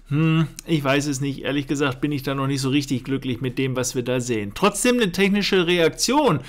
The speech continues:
also eine Reaktion erstmal nach oben,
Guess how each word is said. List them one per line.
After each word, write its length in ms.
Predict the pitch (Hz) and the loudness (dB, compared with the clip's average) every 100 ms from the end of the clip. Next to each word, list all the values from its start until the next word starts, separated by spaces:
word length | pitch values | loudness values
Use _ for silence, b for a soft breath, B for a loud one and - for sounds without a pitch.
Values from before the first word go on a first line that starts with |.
| B B | B B
also 240 | 147 160 165 | 2 4 4
eine 160 | 151 | 2
Reaktion 560 | 160 147 139 - 196 226 | 4 4 2 4 4 4
erstmal 400 | - 175 175 160 | 0 0 0 0
nach 160 | 135 | -2
oben, 500 | 127 - 269 196 139 | -4 2 4 4 2